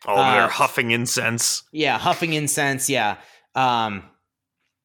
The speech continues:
Speaker 2: uh, but not a good argument <laughs> against it, right? Uh, really good for giving a pat on the back and, like,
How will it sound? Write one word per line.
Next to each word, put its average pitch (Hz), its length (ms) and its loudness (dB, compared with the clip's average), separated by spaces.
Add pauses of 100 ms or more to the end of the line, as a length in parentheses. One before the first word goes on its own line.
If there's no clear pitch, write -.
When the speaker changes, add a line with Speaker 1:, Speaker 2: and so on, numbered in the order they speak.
(140)
Speaker 2:
uh, 170 220 4
but 185 340 4
not 175 260 4
a 180 60 4
good 160 220 2
argument 123 400 -2
<laughs> - 40 -12
against 139 440 -4
it, - 200 -4
right? 127 260 0
Uh, 156 100 0
really 220 260 4
good 202 260 2
for 180 140 0
giving 165 280 0
a 139 40 0
pat 147 260 2
on 151 100 2
the 135 60 -4
back 123 360 0
and, 123 120 -6
like, 113 300 -4